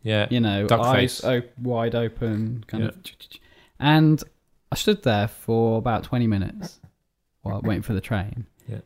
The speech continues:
Speaker 2: And she was taking photos the whole time. She must have taken at least fifty or sixty photos.
Speaker 1: Mm-hmm.
Speaker 2: It was just constant. "Do,
Speaker 1: None of them
Speaker 2: do your
Speaker 1: good.
Speaker 2: hair, do, do." Yeah. Then got on the train,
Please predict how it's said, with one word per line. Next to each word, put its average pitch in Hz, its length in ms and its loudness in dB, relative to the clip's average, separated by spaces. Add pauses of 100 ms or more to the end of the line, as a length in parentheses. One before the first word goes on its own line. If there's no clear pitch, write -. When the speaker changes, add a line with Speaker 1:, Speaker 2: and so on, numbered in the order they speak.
(120)
Speaker 2:
And 120 240 0
she - 120 0
was 127 100 0
taking 131 320 2
photos 110 480 -4
the 104 80 -10
whole 110 260 -4
time. 104 440 -6 (880)
She - 180 -4
must 156 200 4
have 139 100 -8
taken 127 840 0
at - 140 -4
least 127 480 0 (380)
fifty 113 300 -2
or 110 60 0
sixty - 320 -8
photos. 101 320 -6
Speaker 1:
Mm-hmm. 113 180 -6 (500)
Speaker 2:
It - 60 -4
was 110 100 -4
just 131 220 -2
constant. 127 440 0
"Do, 139 200 -2 (120)
Speaker 1:
None 110 220 0
of 98 100 0
them 101 60 -4
Speaker 2:
do 139 60 0
your 120 100 0
Speaker 1:
good. 95 80 0
Speaker 2:
hair, 101 220 -4 (100)
do, 117 160 -4 (100)
do." 113 140 -8 (280)
Yeah. 101 200 -2 (300)
Then 147 420 4 (100)
got 170 120 2
on 123 80 2
the 131 40 2
train, 113 500 -2